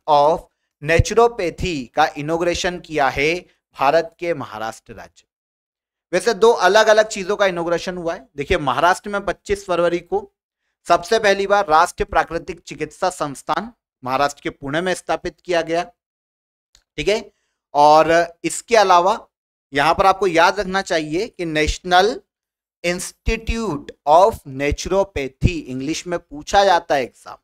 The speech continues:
तो इसको इंग्लिश में ही नाम को याद रखिए। ठीक है ना, इसका स्थापना की है, इनॉग्रेशन किया है महाराष्ट्र के पुणे में। और इसके अलावा भारत के पीएम ने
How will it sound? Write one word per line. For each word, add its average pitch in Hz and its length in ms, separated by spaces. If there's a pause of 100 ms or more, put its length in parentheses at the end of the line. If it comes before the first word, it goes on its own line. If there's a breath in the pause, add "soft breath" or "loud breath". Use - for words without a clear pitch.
(480)
तो 139 40
इसको 170 220
इंग्लिश 151 420
में 170 120
ही 185 140
नाम 170 260
को 151 100
याद 123 240
रखिए। - 300 (540)
ठीक 165 60
है 214 60
ना, 220 100
इसका 190 680 (100)
स्थापना 180 520
की 190 260
है, 208 80
इनॉग्रेशन 165 680
किया 175 200
है 180 60
महाराष्ट्र 131 440
के 156 80
पुणे 147 340
में। 165 200 (440)
और 151 260
इसके - 280
अलावा 185 300
भारत 147 360
के 160 100
पीएम 143 340
ने 135 360